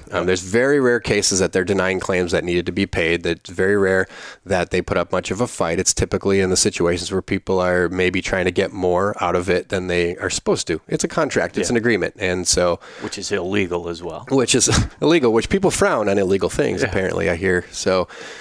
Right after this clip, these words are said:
Speaker 2: How is Washington bouncing back?
Speaker 1: Uh,
Speaker 2: I know
Speaker 1: Washington
Speaker 2: your office is right around the square. I was down there. You guys got a beautiful place, great location. How is Washington coming back? Because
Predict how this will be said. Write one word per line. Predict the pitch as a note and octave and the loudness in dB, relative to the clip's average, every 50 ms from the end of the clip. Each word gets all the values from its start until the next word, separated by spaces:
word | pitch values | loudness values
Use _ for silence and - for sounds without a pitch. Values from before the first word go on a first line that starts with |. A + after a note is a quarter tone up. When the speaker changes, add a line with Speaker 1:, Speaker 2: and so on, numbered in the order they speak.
| - - - | -18 -12 -8
Speaker 2:
How | - A2 D3 F#3 A3 A3 | -4 -2 -2 0 2 2
is | D3+ A#2 G2+ | 0 0 0
Washington | G2+ A2+ A#2+ B2 - - A#2+ - - A2+ F#2 | 0 0 0 0 -4 -8 -10 -10 -10 -6 -2
bouncing | E2+ F2 F2 F2 E2+ - F2+ D#2+ | -2 0 0 -2 -4 -8 -12 -10
back? | D#2+ D#2+ D#2 D#2 D#2 | -8 -6 -6 -6 -4
Speaker 1:
Uh, | - | -2
Speaker 2:
I | - - F2+ | 2 2 4
know | F2 | 4
Speaker 1:
Washington | F2+ B2+ F#2+ G2+ - - A#2 | 4 2 2 2 2 4 4
Speaker 2:
your | A2+ G#2+ G2 | 4 4 2
office | G2 G#2 G#2+ - - A#2+ - - | 2 0 -2 -4 -6 -6 -6 -6
is | G#2+ F#2 F#2+ | -6 -2 0
right | G2 G#2 G#2 | 0 2 2
around | G2 G2+ G2+ G2 G#2+ | 2 2 2 0 -2
the | G#2+ | -4
square. | - - - F#2+ F#2+ G2+ G#2 | -6 -4 -2 0 2 2 2
I | G2+ F#2 | 2 0
was | F2 E2 D#2+ - | -2 -6 -4 -2
down | - G2 G2 G2+ G2 G2 | 0 0 2 0 0 0
there. | G2 G2 G#2 | 0 0 0
You | G#2+ G2 F#2 | 0 -2 -2
guys | F2+ F2+ F2 E2+ - | -2 -2 -2 -2 -4
got | F2 E2 E2 | -6 -8 -8
a | |
beautiful | D#2 - F#2+ G2 G2+ G2 - - F2+ | -8 -8 -8 -8 -6 -8 -10 -14 -16
place, | - - G2+ F#2+ F#2 F2+ - | -6 -2 0 0 0 0 -2
great | - G#2 G#2+ A2+ - | 0 0 0 0 0
location. | - F2 E2+ - - A2 G#2+ G#2+ - - F#2 | -4 -6 -4 -2 0 0 0 0 -4 -8 -10
How | E2+ - A#2+ B2+ C3 B2+ - - | -6 -4 -2 0 0 0 0 0
is | - G#2 G2 F2+ F#2 | 0 0 0 0 0
Washington | F2+ F#2+ F#2+ - - F#2 F2 - G2 F#2+ E2+ | 0 0 0 -2 -4 -10 -10 -8 -8 -10 -6
coming | - G2 F#2+ F#2 F2 | -4 -6 -4 -4 -2
back? | F2 G#2+ A#2 A2+ - _ | -2 0 0 0 -2 _
Because | A#2 G2+ - A2 G#2 - | -8 -4 -2 -2 -2 -4